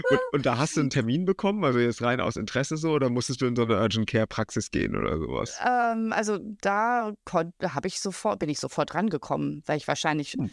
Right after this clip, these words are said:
Speaker 2: also irgendwie hat man mir geholfen. Also es
Speaker 1: Ja,
Speaker 2: war
Speaker 1: ist doch
Speaker 2: jemand, äh, von, ähm,
Speaker 1: Irgendwer hat dir in den
Speaker 2: vom
Speaker 1: Mund geguckt.
Speaker 2: Hotel,
Speaker 1: <laughs>
Speaker 2: genau.
Speaker 1: Ach so,
Speaker 2: Und
Speaker 1: ja.
Speaker 2: dann hat man mich dorthin gebracht zum
Speaker 1: Ja.
Speaker 2: Zahnarzt und ich hab da gewartet und der Zahnarzt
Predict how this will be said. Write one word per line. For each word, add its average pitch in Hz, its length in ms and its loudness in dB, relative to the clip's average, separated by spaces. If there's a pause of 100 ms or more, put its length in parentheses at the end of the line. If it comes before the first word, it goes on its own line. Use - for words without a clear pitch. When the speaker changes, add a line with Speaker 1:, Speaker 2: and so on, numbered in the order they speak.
(140)
Speaker 2:
also 185 160 2
irgendwie 226 520 0
hat 220 120 0
man 214 140 0
mir 202 120 0
geholfen. 165 560 0
Also 156 260 -2
es 156 80 2
Speaker 1:
Ja, 104 140 4
Speaker 2:
war 156 160 2
Speaker 1:
ist 151 140 2
doch 113 100 -6 (360)
Speaker 2:
jemand, 175 580 -2
äh, 165 180 0
von, 160 420 -2
ähm, 156 360 -2
Speaker 1:
Irgendwer 165 320 4
hat 135 140 0
dir 131 80 4
in 131 80 2
den 123 40 0
Speaker 2:
vom - 0 -
Speaker 1:
Mund 120 200 4
geguckt. 214 220 2
Speaker 2:
Hotel, 269 320 2
Speaker 1:
<laughs> 262 40 -2
Speaker 2:
genau. 226 320 4
Speaker 1:
Ach 202 80 6
so, 175 160 4
Speaker 2:
Und 127 100 2
Speaker 1:
ja. 147 40 2
Speaker 2:
dann 190 280 2 (400)
hat 202 240 0
man 202 140 2
mich 185 160 -2
dorthin 208 380 2
gebracht 220 400 0
zum 220 140 -4
Speaker 1:
Ja. 190 40 -10
Speaker 2:
Zahnarzt 185 720 2
und 156 160 -2
ich 175 160 -4
hab 180 160 -2
da 160 120 0
gewartet 185 680 0
und 170 240 -4
der 160 280 0 (260)
Zahnarzt 175 720 -2